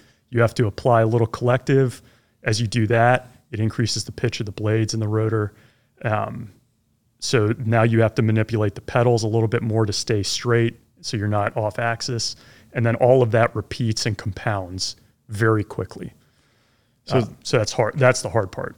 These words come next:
Speaker 1: about it.
Speaker 2: So, like, to compare it to fixed wing, it's, it's more, fixed wing seems more one-dimensional and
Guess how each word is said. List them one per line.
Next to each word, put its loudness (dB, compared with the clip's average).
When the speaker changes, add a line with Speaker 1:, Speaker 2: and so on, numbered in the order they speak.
Speaker 1:
about -12
it. -14
Speaker 2:
So, -4
like, -2
to 0
compare 2
it -2
to -4
fixed -4
wing, 0
it's, -8
it's -6
more, 0
fixed -4
wing 0
seems -2
more 0
one-dimensional -4
and -6